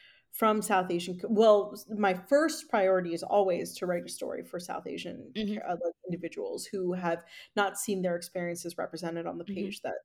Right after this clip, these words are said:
Speaker 1: the way that, y-, you know, enough or the way that, like, they had always hoped.
Speaker 2: Mm-hmm.
Speaker 1: So, um, my ex-, specific South Asian representation is North Indian, so,
Speaker 2: Mm-hmm.
Speaker 1: like, it doesn't resonate for all South Asians, but,
Speaker 2: Right.
Speaker 1: like, I'm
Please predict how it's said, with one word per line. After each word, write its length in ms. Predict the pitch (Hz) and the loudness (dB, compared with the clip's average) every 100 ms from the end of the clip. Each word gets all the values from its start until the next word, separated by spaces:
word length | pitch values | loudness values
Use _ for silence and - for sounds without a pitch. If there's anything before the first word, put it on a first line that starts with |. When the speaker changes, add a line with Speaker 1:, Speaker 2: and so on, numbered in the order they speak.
| _ - | _ -4
Speaker 1:
the 80 | |
way 240 | 175 156 156 | -2 0 -2
that, 320 | 147 113 - - | -4 -6 -8 -12
y-, 180 | 180 175 _ _ _ | -12 -12 _ _ _
you 140 | - 175 | -4 -2
know, 200 | 156 - - - | -2 -8 -8 0
enough 640 | 208 196 214 262 - - | 2 4 2 2 -2 -10
or 260 | - 202 190 | -2 0 2
the 140 | 185 | 0
way 180 | 180 175 | 0 0
that, 380 | 175 170 - - - - - - - | 0 0 -2 -8 -16 -20 -20 -6 0
like, 180 | 170 180 | 0 0
they 320 | 175 180 175 | 0 2 2
had 200 | 165 170 | 0 -2
always 340 | - 165 - - | 0 0 -2 -6
hoped. 360 | - - - - 196 | -10 -10 -16 -10 2
Speaker 2:
Mm-hmm. 260 | 202 196 190 | 6 8 6
Speaker 1:
So, 140 | 185 - _ _ - | 2 -6 _ _ 4
um, 560 | 208 202 196 196 190 - - | 8 8 6 2 -6 -8 2
my 480 | 214 226 233 226 - 180 180 _ - | 6 6 6 4 0 -14 -20 _ 0
ex-, 420 | 202 180 - - - | 0 0 -10 -14 -8
specific 500 | 185 - 220 - 202 | -6 -2 -4 0 -2
South 220 | 180 175 180 | 0 -2 0
Asian 220 | 170 175 | 0 -2
representation 640 | 165 175 175 175 170 170 | -4 -4 -4 -4 -4 -6
is 160 | 165 175 | -6 -6
North 280 | 170 165 180 | -6 -6 -4
Indian, 380 | 190 220 226 | 2 2 2
so, 240 | 226 208 185 | 2 4 4
Speaker 2:
Mm-hmm. 60 | |
Speaker 1:
like, 220 | 175 175 - | 4 0 -2
it 140 | 196 - | -6 -4
doesn't 260 | 170 175 170 | -6 -4 -4
resonate 380 | 165 170 170 170 | -4 -4 -6 -8
for 100 | - | -10
all 220 | - 160 | -4 -4
South 260 | - 233 254 | -2 -4 -2
Asians, 440 | 285 269 302 302 294 | -2 -2 -2 -2 -2
but, 140 | 202 | -2
Speaker 2:
Right. 0 | |
Speaker 1:
like, 140 | 185 180 | 0 0
I'm 140 | 175 | -2